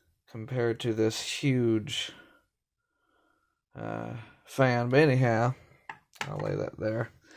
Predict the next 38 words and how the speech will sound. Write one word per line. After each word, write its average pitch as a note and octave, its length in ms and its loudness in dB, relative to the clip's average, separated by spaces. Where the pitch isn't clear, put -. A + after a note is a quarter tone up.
Um, D3 520 10
so C3+ 220 6
it B2 60 8
did C#3 140 10
wobble B2 480 10
a - 20 10
lot, C3 260 10
so - 140 6
I B2 40 10
wanted C3 420 10
it A2+ 100 2
to C3 80 0
be B2 140 8
sturdy C#3 640 10
to - 80 0
where C#3 180 12
it C3 80 12
wouldn't C#3+ 300 8
fall. C3+ 480 10
I C3 60 12
would B2+ 120 10
have C3 240 8
to C3+ 80 4
have B2+ 160 8
it - 80 4
leaned, C3+ 320 10
and B2+ 100 8
I B2+ 140 10
actually C3 280 6
had B2 180 10
it D#2 80 8
leaned B2 580 8
on, A#2+ 320 8
uh, G#2+ 300 8
my G2+ 160 2
T D3 240 6
V C#3 180 8
set - 460 6